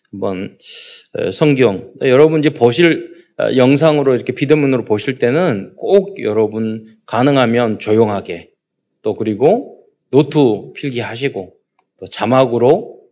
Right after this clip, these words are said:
올 띄었을 때는 자막을 꼭 보시고 읽으시고 함께 따라 읽으시고 그렇게 해야지 좀 집중이, 에, 될 것 같습니다.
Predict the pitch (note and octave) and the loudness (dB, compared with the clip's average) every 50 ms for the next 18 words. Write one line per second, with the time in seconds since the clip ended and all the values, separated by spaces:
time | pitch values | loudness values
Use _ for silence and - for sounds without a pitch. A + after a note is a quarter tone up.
0 | _ - G#2+ G#2+ G#2 - - D3 D3 C#3+ - D#3+ B2+ B2+ A#2+ A2+ A2 G2+ - G#2 | _ -6 -4 -4 -4 -2 -2 -2 -2 -2 -4 -6 -6 -4 -4 -4 -4 -6 -6 -4
1 | G#2+ A#2+ A#2 A2 A#2+ A#2+ A#2 A#2 A#2 - - C#3 C#3+ C#3+ C#3+ - - - - - | -2 -2 0 0 0 0 0 -2 -4 -2 0 2 2 2 0 -4 -18 -16 -10 -8
2 | G#2 G2 - - A#2+ - F2+ D#2+ - _ _ _ _ _ A2 A2 A2+ A2+ A2 B2 | -8 -6 -6 -8 -10 -10 -12 -14 -16 _ _ _ _ _ -6 -4 -4 -2 -2 -2
3 | A#2 - - F#2+ F#2+ F#2+ A2 B2+ C3 B2 B2+ A#2 - A2+ A2+ A2+ A2 G#2 F#2 F#2+ | -2 -4 -6 -10 -10 -10 -8 -10 -10 -8 -8 -4 -2 -2 0 0 -2 -2 -4 -8
4 | F#2+ F#2 G2+ A2 - - F2+ E2+ F2 F2 - _ _ _ _ _ _ _ A2+ F#2+ | -10 -8 -8 -8 -8 -10 -12 -16 -18 -20 -20 _ _ _ _ _ _ _ -18 -8
5 | - A#2+ A2 G#2+ A2 - B2+ B2+ B2+ B2 A2+ - - - - A2+ G2 - - - | -4 -2 -2 -2 -4 -6 -6 -4 -4 -4 -6 -8 -10 -10 -10 -8 -8 -10 -12 -16
6 | G#2+ - - C3 B2 A2 G2+ G2 G#2+ A#2 A#2+ G#2 - - _ _ _ _ _ _ | -18 -10 -6 -4 -2 -2 -2 -4 -4 -6 -6 -8 -12 -16 _ _ _ _ _ _
7 | - F2+ F2 F2 F2 F2 E2+ - - F#2 F#2 - A2 F2 E2 E2 - - - - | -14 -12 -12 -10 -12 -12 -14 -14 -12 -12 -10 -8 -8 -10 -10 -12 -18 -18 -20 -20
8 | - _ _ _ _ | -20 _ _ _ _